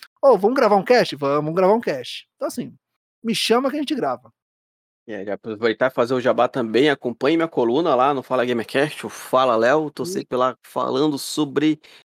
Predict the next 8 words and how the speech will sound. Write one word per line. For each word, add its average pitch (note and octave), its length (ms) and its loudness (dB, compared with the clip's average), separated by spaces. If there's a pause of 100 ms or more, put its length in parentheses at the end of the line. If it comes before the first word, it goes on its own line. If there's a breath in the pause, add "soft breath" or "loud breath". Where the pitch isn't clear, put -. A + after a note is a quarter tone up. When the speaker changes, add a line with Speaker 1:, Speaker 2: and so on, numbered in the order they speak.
(120)
Speaker 2:
alguma D#3+ 520 0
notícia G3 580 0
do D#3 280 2
mundo F#3 460 -2
dos D3+ 540 2
videogames. A2+ 960 -4 (600)
Então, E3 220 2
gente, D3+ 440 0